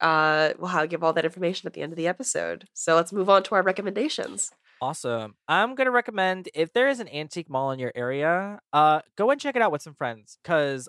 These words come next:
Speaker 2: I went to one this past weekend. Uh, I saw some of the weirdest shit I've ever seen,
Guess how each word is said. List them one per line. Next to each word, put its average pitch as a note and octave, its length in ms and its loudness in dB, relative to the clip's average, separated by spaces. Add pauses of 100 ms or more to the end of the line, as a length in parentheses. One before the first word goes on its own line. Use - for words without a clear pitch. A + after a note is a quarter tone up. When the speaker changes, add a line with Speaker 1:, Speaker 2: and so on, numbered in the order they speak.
(120)
Speaker 2:
I A3+ 120 4
went C4+ 240 -4
to G3 120 -14
one F#3 180 -12
this F3 140 -8
past E3+ 260 -4
weekend. G#3 420 -4 (560)
Uh, D3 420 6
I E3 140 2
saw E3+ 180 2
some D#3 180 -2
of C#3 100 0
the A#2+ 120 2
weirdest C#3+ 760 0
shit F#3 420 0
I've C3 160 2
ever C#3+ 260 0
seen, D#3+ 520 -6